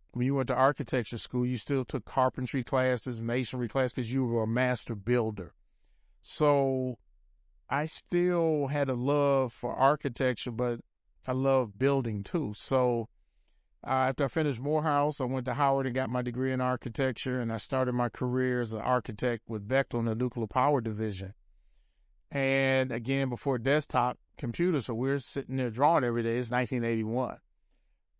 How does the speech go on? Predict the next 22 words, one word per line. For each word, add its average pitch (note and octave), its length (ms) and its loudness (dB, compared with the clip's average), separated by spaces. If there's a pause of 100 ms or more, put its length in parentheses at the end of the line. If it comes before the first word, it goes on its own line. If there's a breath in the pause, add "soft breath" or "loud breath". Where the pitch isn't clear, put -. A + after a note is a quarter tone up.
And A#2 140 -2
I'm A2 100 0
drawing B2+ 400 2
every A#2 220 -2
day A#2 360 0
and G2+ 140 -2
drawing. A#2+ 400 -2
And A2 160 -4
then A#2+ 160 -2
my A#2 120 -2
dad C3+ 340 0
always C3 260 -2
said, A#2+ 260 -2
"Son, C#3 280 -2
wherever C3 300 -2
they C#3 100 2
want C3 280 -2
you C3 80 0
to A#2+ 60 0
go, A#2+ 220 2
you A2 180 -2
go." G#2 360 -4